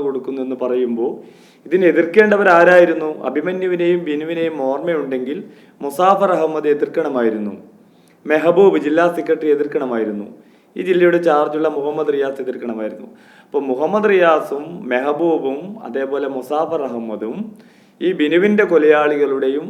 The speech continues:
അഭിമന്യുവിൻ്റെ കൊലയാളികളുടെയും വോട്ട് ഞങ്ങൾക്ക് തരാമെന്ന് പറയുമ്പോൾ അവർക്കത് പറയാൻ പറ്റാത്തത് എന്താണെന്ന് സാധാരണ സി പി എംകാർ അത് മനസ്സിലാക്കണം. അത് മനസ്സിലാക്കുമെന്ന് ഞങ്ങൾക്ക് കുറച്ച് വിശ്വാസമുണ്ട്. അതുകൊണ്ട് ഈ വോട്ടൊക്കെ അവർ താൽക്കാലിക ലാഭത്തിന് ഇങ്ങനെ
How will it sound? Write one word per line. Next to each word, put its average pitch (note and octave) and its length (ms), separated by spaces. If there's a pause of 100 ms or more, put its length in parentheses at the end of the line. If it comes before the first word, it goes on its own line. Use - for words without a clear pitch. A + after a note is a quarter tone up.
(120)
അഭിമന്യുവിൻ്റെ D3 640
കൊലയാളികളുടെയും C3+ 720
വോട്ട് C3+ 320
ഞങ്ങൾക്ക് C#3 360
തരാമെന്ന് C#3 420
പറയുമ്പോൾ C3+ 360 (420)
അവർക്കത് B2 400
പറയാൻ C#3+ 340
പറ്റാത്തത് D3+ 440
എന്താണെന്ന് D3+ 480
സാധാരണ D#3 380 (100)
സി C#3+ 160
പി D#3+ 140
എംകാർ D#3 260 (200)
അത് D#3 80 (100)
മനസ്സിലാക്കണം. D#3 560 (460)
അത് D#3 180
മനസ്സിലാക്കുമെന്ന് E3 720
ഞങ്ങൾക്ക് D#3+ 240
കുറച്ച് D#3 300
വിശ്വാസമുണ്ട്. D3 460 (360)
അതുകൊണ്ട് C#3+ 300
ഈ G#3 120
വോട്ടൊക്കെ E3+ 500 (800)
അവർ E3+ 140 (140)
താൽക്കാലിക E3 500
ലാഭത്തിന് C#3 500 (320)
ഇങ്ങനെ C#3 200